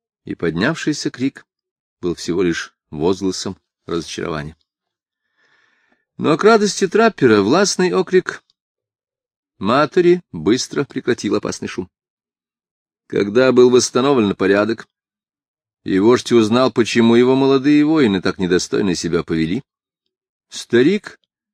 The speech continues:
державшийся подле вождя, с тревогой подметил огонек недоверия, вспыхнувший на его темном лице. «Где ваш колдун?» — спросил вождь, вдруг обратившись к трапперу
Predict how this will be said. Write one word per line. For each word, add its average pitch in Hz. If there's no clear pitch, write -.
державшийся 143
подле 117
вождя, 117
с -
тревогой 104
подметил 147
огонек 143
недоверия, 135
вспыхнувший -
на 120
его 110
темном 95
лице. 92
«Где -
ваш 139
колдун?» — 82
спросил 101
вождь, 104
вдруг 90
обратившись 90
к -
трапперу 101